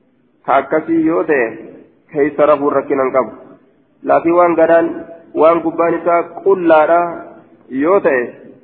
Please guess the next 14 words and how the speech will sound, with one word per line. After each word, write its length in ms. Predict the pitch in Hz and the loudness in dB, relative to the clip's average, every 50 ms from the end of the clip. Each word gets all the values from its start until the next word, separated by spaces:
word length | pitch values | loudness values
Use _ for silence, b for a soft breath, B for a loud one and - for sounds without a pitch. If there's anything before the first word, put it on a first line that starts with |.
| _ _ _ _ _ _ _ _ _ _ _ _ _ _ _ _ _ - | _ _ _ _ _ _ _ _ _ _ _ _ _ _ _ _ _ -6
Namtichi 420 | - 131 139 135 147 135 - - | -4 -4 -4 -4 -6 -6 -2 0
mana 200 | 170 165 165 165 | 2 2 4 2
akkasiitirra 560 | 156 151 156 165 160 160 156 156 165 160 156 151 | 2 0 0 -2 -2 -2 -2 -2 -2 0 0 2
yoo 180 | 156 170 175 | 2 2 0
ciise, 380 | 160 160 156 143 - 135 110 107 - - - - - - _ _ _ _ _ _ _ _ _ _ - | -2 -2 -4 -4 -4 -4 -6 -6 -8 -16 -20 -20 -20 -20 _ _ _ _ _ _ _ _ _ _ -8
osuma, 320 | 139 135 131 143 143 139 | -8 -6 -4 -2 -2 -2
"Uu," 560 | - - - 151 160 165 165 165 170 170 170 165 | 0 0 -2 0 0 0 0 0 0 0 -2 0
je'ee 300 | 143 156 151 165 165 156 | 0 2 4 4 4 4
gangalatu, 760 | 160 156 151 147 143 147 147 160 160 - 180 185 180 - - - - - - - - - _ _ _ _ _ _ - - 120 | 4 2 2 2 2 2 2 2 0 0 -2 -2 -2 -4 -6 -12 -16 -20 -20 -20 -20 -20 _ _ _ _ _ _ -16 -6 0
booda 380 | 139 139 143 143 143 147 139 | 4 4 4 6 4 4 4
irraa 300 | 139 139 135 139 135 135 131 - | 2 2 2 2 2 2 2 2
dib 140 | 165 165 - - 117 | 2 2 2 0 -4
je'a. 200 | 120 127 117 117 - - - - - - - _ _ _ _ _ _ _ _ _ _ _ _ _ _ - | -2 0 -2 -2 -4 -6 -18 -20 -20 -20 -20 _ _ _ _ _ _ _ _ _ _ _ _ _ _ -2
Kanaaf, 320 | 143 143 151 170 185 175 | 0 2 2 2 2 0